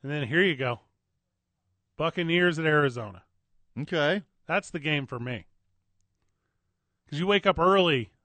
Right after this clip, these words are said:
Speaker 1: on Christmas.
Speaker 2: Open presents.
Speaker 1: Open presents. So these are the big ones. There you go. Those are kinda all the highlights.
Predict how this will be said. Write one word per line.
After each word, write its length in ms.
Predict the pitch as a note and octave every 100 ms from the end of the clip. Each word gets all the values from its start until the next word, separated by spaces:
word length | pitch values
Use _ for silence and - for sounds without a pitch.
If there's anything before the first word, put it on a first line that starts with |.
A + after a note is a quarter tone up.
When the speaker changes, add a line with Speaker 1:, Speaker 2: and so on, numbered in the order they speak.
| _
Speaker 1:
on 120 | C3
Christmas. 560 | B2 D3+ - G2+ - _ _ _ _ _ _ _ _ _ _
Speaker 2:
Open 280 | B2 A#2 F#2
presents. 560 | C3 A#2+ E2+ - - _ -
Speaker 1:
Open 260 | C3+ C3+ C3+
presents. 580 | D#3 D#3+ B2+ G#2+ - _ _ _ _ _ _
So 100 | D3+
these 180 | E3+ G3
are 40 |
the 60 | A3
big 140 | A#3
ones. 240 | B3+ G#3 F3
There 100 | F#3
you 80 | F#3
go. 220 | A3 D#3
Those 220 | D3+ E3
are 60 | F3
kinda 240 | F#3 F#3
all 120 | F3+ F3
the 80 |
highlights. 600 | E3 F3+ F#3 F#3+ F3+ -